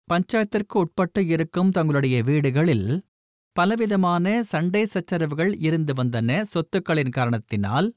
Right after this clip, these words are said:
இப்போது அவை முடிந்துவிட்டன. அங்கே அவர்களுக்கு இ உரிமையாளர் ஆவணம் கிடைத்துவிட்டது. இப்போது பஞ்சாயத்துக்கள் குறுக்கிடுவதற்கு எந்த அவசியமும் கிடையாது. இப்போது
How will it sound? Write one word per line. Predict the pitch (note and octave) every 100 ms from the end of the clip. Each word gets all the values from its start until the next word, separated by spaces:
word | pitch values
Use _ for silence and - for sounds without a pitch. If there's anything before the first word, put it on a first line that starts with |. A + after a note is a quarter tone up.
| -
இப்போது | G3 G#3 G#3+ F#3 F3+ A#3 A#3 -
அவை | D3+ D#3 G#3+
முடிந்துவிட்டன. | G3+ A3 G#3+ D3 A#2+ A2 - G#2+ G2+ D3+ C4 -
அங்கே | F#3+ G#3 A3 A3+ -
அவர்களுக்கு | C3 C3+ B2 A#2 D3 - G#3 A2+ G#2 -
இ | G#3 B3 -
உரிமையாளர் | E3+ E3+ D#3 D3 C3+ C3+ C3+
ஆவணம் | C#3+ C3 A#2+ G#3
கிடைத்துவிட்டது. | A#3 F#3+ D#3+ B2+ A#2 C3 C3 A#2+ G2 -
இப்போது | G#3+ - G#3+ G#3 E3+ F#3+
பஞ்சாயத்துக்கள் | - F#3 G3+ B3+ A#3+ G#3 F#3+ G#3 A3+
குறுக்கிடுவதற்கு | - G3 G3+ F#3+ D3+ D3 - A3+ G#3+ C#3
எந்த | F#3+ G#3
அவசியமும் | D3 C#3+ D3 B2+ D#3 B3
கிடையாது. | G#3 F#3 C3+ B2+ C3 E2 - F#3+
இப்போது | G#3 A3+ A3